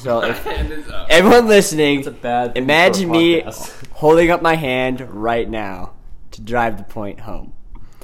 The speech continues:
Speaker 1: So, what I'm trying to say, Frig, I'm losing,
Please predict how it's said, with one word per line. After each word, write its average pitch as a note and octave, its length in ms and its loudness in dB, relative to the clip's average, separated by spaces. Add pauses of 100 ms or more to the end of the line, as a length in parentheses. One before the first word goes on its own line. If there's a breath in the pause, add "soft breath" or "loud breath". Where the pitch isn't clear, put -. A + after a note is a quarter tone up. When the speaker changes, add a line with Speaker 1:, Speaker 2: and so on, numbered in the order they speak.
(200 soft breath)
Speaker 1:
So, - 760 2 (480 soft breath)
what D3 120 2
I'm C#3 120 0
trying G#3 320 -4
to G3 80 -4
say, G2 480 -6 (720)
Frig, F#2+ 340 -8
I'm - 180 -16 (260)
losing, G2 360 -10